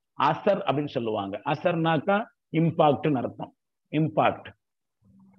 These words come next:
அல்லது அடிச்சுவடு அப்படின்னு சொல்லுவாங்க. அதை ஃபாலோ பண்ணி இவங்க சொன்னது, ஹதீஸில் இடம்பெற்றிருக்கக்கூடிய விஷயங்களின் அடிப்படையில இவங்க ஆய்வு பண்ணி சொன்னதுக்கு அசர்ன்னு சொல்லுவாங்க. இதுவும் அதுல இருந்துச்சு. சரியாக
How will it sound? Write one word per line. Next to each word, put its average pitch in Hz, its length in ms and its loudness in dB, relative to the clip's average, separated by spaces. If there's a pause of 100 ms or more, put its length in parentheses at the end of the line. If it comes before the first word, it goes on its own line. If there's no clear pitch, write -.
(120)
அல்லது 156 300 4 (120)
அடிச்சுவடு 147 580 2
அப்படின்னு 117 280 0
சொல்லுவாங்க. 104 340 -6 (200)
அதை 131 280 6
ஃபாலோ 151 400 6
பண்ணி 160 320 -2 (200)
இவங்க 143 340 4
சொன்னது, 113 420 -2 (540)
ஹதீஸில் 139 520 4
இடம்பெற்றிருக்கக்கூடிய 127 840 2
விஷயங்களின் 120 600 2
அடிப்படையில 123 540 0 (100)
இவங்க 160 360 0 (140)
ஆய்வு 139 320 0
பண்ணி 135 200 -2
சொன்னதுக்கு 131 480 -6
அசர்ன்னு 127 440 2
சொல்லுவாங்க. 104 400 -2 (380)
இதுவும் 120 560 8
அதுல 127 280 6
இருந்துச்சு. 110 440 0 (360)
சரியாக 156 400 8